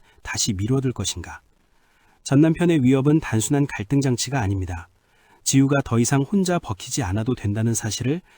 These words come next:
강제로 드러내는 역할을 합니다. 그리고 경도는 선택의 기로에 서게 됩니다.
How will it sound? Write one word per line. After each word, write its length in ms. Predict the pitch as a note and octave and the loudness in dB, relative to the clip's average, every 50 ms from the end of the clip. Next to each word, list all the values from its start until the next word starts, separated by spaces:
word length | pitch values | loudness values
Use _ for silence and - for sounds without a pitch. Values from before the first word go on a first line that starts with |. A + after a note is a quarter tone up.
| _ _ - | _ _ -8
강제로 460 | - - A2+ B2 B2 D3 D#3 D#3+ D3+ | -2 2 2 4 4 4 2 0 0
드러내는 420 | - B2+ A#2 A2+ A#2 A2+ B2+ C3 | 0 -2 0 0 0 0 0 0
역할을 340 | G2+ E2+ - - - G2+ G2 | -2 -4 -6 -6 -4 -4 -2
합니다. 380 | F#2 F2+ F2 E2+ F2+ E2+ E2+ - _ _ _ _ _ _ _ _ _ _ _ _ | -2 -4 -4 -6 -8 -12 -14 -18 _ _ _ _ _ _ _ _ _ _ _ _
그리고 320 | _ - A2+ G#2+ G#2 A2+ B2 | _ -2 -2 0 0 0 -2
경도는 520 | - - G#2+ A2 G#2+ A#2 A#2+ C3+ D#3 F3 | 0 0 0 2 2 4 4 4 2 2
선택의 480 | F3 - - G#3 G3 - G3+ F3+ F3+ E3+ | -2 -2 -2 -2 -2 -2 -2 -2 -2 -4
기로에 280 | - - G#2+ G#2+ G#2 G2+ | -4 -4 -2 -2 0 -2
서게 220 | - - A#2+ B2+ | -2 -2 -2 -4
됩니다. 420 | A2 G2 F2 F2 F2 F2 E2+ E2 | -2 -2 -4 -6 -6 -8 -10 -12